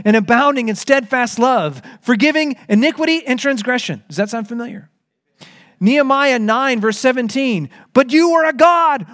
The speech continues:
ready to forgive, gracious and merciful, slow to anger and abounding in steadfast love,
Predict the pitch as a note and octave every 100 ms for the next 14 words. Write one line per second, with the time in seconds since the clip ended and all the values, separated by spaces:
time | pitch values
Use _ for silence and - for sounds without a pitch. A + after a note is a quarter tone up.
0 | G3 A#3 D4+ F4+ F4+ F4 D#4+ C#4+ E4 C#4+
1 | F#3 C#3+ - - C4 F4+ F4 E4 - C4+
2 | D4 F4 D4+ A3 G3+ D#3 - - - F4
3 | F#4 D#4+ D4+ F4 C#4+ A#3 G3 E4 C4 D4
4 | C4+ F4 F#4 D#4+ C#4 E4 E4 D#4 D4+ -
5 | E4 D#4 C4